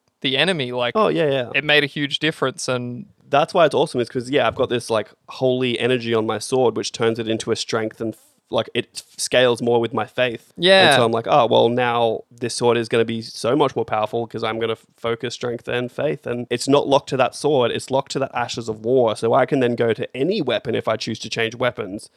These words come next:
Speaker 2: put that on there, and then I'm in the same sort of spot where it's a great weapon for my build.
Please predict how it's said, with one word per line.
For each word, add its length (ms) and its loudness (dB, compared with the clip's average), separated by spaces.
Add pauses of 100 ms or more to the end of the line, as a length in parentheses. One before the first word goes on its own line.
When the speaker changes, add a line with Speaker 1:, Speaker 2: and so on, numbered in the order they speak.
(280)
Speaker 2:
put 180 0
that 140 4
on 180 2
there, 240 -2
and 140 -2
then 100 2
I'm 140 -6
in 80 -6
the 80 -4
same 320 -6
sort 160 -4
of 80 -10
spot 360 -4
where 200 -6
it's 160 -12
a 100 -6 (400)
great 300 -2
weapon 340 -6
for 160 0
my 220 0
build. 400 -10